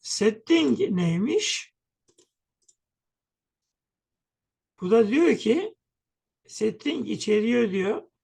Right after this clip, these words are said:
zaman ve yeri olayların. Hikayedeki setting, hikayedeki olayların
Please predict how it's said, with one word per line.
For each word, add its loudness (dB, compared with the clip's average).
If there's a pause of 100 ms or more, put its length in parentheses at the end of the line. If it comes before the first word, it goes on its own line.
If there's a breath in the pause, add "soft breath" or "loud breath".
(340)
zaman -4 (460)
ve 0
yeri 0 (180)
olayların. -2 (800)
Hikayedeki -4
setting, -4 (1200)
hikayedeki 4
olayların 2